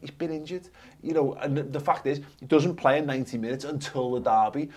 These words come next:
but that he plays the Merseyside derby, that he plays ninety minutes tells you how important he is.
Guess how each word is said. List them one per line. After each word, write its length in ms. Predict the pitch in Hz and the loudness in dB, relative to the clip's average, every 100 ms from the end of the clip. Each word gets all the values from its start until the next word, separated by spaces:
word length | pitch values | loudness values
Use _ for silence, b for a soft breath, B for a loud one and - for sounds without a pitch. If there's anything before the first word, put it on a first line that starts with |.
| B B | B B
but 140 | 143 | -4
that 100 | 147 | 0
he 60 | 139 | -2
plays 640 | 143 - 135 135 135 165 | -2 -2 2 4 2 -2
the 80 | 165 | -4
Merseyside 580 | 165 160 160 156 151 143 | -2 0 -2 -2 -2 2
derby, 320 | 147 143 151 | 4 4 4
that 160 | 139 135 | 0 -2
he 60 | |
plays 420 | 127 - 123 156 165 | -4 0 0 0 -4
ninety 300 | 165 160 120 | -6 -6 -6
minutes 260 | 120 156 | -6 -6
tells 260 | - 131 135 | -2 0 2
you 60 | |
how 140 | 160 151 | 0 -2
important 480 | 139 104 101 110 151 | -4 -4 -6 -6 -4
he 80 | |
is. 160 | 175 | -4